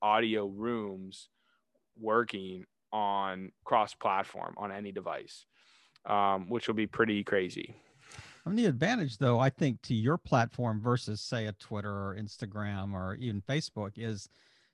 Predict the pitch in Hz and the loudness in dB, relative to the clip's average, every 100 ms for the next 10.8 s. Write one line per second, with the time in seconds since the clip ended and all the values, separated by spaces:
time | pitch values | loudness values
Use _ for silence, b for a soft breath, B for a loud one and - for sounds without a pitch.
0 | b b b 131 180 196 139 147 165 120 | b b b -4 -4 -4 0 0 2 2
1 | 131 143 135 123 113 101 110 123 117 - | 0 0 -2 -2 -2 -2 -2 -4 -4 -6
2 | - 123 - - 123 - - - - _ | -6 -8 -10 -8 -8 -8 -10 -14 -18 _
3 | _ - - 120 123 104 - 120 - 104 | _ -20 -2 4 6 6 2 -4 -2 -6
4 | - - - 143 147 151 147 147 - _ | -8 -18 -8 -4 -2 -2 -2 -4 -10 _
5 | _ - 117 107 110 107 117 101 117 131 | _ -8 -4 -4 -4 -8 -10 -2 0 2
6 | 156 156 147 - 139 131 131 127 117 117 | 0 -2 -6 -4 -2 0 -2 -2 -4 -4
7 | 113 107 - 98 95 113 139 143 135 127 | -4 -4 -6 -6 -6 -6 -2 -2 -2 -2
8 | 107 - _ _ _ _ _ 135 131 117 | -4 -6 _ _ _ _ _ 0 2 4
9 | 120 113 117 113 107 76 - - _ - | 4 4 4 4 2 0 -6 -20 _ -6
10 | 120 104 104 - - 120 110 107 | 0 0 0 -4 -14 -6 -4 -4